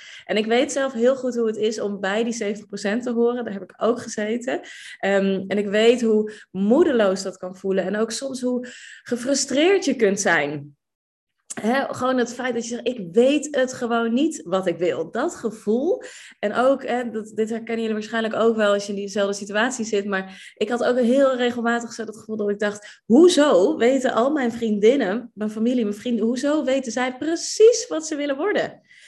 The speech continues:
Hoezo weten zij precies welke carrière stappen handig zijn om op die plek te komen waar ze van dromen?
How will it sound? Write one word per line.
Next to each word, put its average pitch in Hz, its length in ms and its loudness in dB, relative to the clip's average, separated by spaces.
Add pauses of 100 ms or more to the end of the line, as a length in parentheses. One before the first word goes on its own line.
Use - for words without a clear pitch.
(100)
Hoezo 285 280 0
weten 285 280 0
zij 277 160 -4
precies 359 440 0
welke 285 400 -2
carrière 262 520 -2
stappen 262 340 -6
handig 240 420 -2
zijn 233 360 -2
om 214 100 -4
op 214 180 -4
die 277 180 -4
plek 262 240 -6
te 220 140 -8
komen 226 400 2
waar 208 160 -4
ze 214 100 -8
van 196 200 -4
dromen? 220 520 0